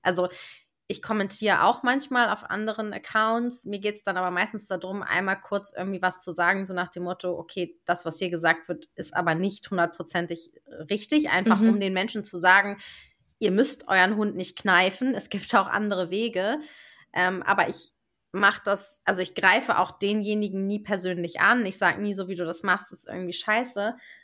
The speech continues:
Speaker 1: Und ich hab auch noch nie jemandem eine private Nachricht geschrieben.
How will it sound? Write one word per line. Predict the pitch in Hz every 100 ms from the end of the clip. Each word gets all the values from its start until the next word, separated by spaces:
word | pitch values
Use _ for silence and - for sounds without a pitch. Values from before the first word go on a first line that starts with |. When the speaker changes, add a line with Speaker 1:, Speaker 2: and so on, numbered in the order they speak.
| _ _
Speaker 1:
Und | 196 180
ich | - - -
hab | 254 -
auch | 208
noch | 214 190
nie | 269
jemandem | 294 269 240 208
eine | 208
private | 208 185 180 180 311 220
Nachricht | 190 247 240 -
geschrieben. | 156 - 151 143 170